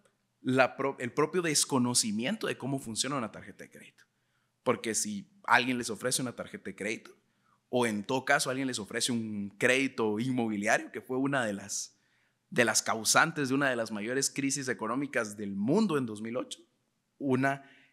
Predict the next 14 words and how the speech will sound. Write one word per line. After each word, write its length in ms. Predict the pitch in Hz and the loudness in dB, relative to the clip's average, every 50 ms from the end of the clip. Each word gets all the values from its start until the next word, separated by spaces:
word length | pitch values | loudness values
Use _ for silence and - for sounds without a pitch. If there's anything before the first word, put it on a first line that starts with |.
| _ _ - | _ _ 2
entrega 640 | 127 123 120 117 - - 147 147 160 165 170 156 | 2 2 2 2 2 4 4 4 6 6 4 2
desmedida 720 | 139 135 131 117 117 117 110 107 107 127 156 165 170 160 131 | 2 2 -2 -2 0 0 0 0 0 0 2 4 6 6 4
de 160 | 117 107 98 | 4 0 -2
créditos 520 | - 135 135 160 165 151 - 139 131 127 | 0 0 0 0 -2 -4 -4 -2 0 0
inmobiliarios 720 | 120 110 110 110 110 104 101 98 101 107 123 143 165 160 160 | 0 0 0 0 0 0 0 0 2 2 4 4 2 2 -2
a 120 | 127 - | -4 -6
personas 340 | - 95 104 123 139 156 160 | -8 -8 -6 -4 -2 -2 -2
que 120 | - 143 | 0 0
ni 100 | 123 117 | 0 0
siquiera 340 | 110 - - - 131 135 165 | 0 -2 -2 -2 -2 0 0
sabían 380 | 165 - 113 110 131 151 151 143 | 0 -2 -2 -2 -2 -4 -2 -2
qué 80 | - | -2
estaban 440 | 143 143 - - 135 151 156 147 - | -2 -2 0 0 -2 -2 -2 -6 -6
comprando, 760 | - 107 101 101 95 - - 110 110 117 110 101 107 110 - | -4 -2 -2 -2 0 0 0 0 0 0 -2 -4 -6 -8 -10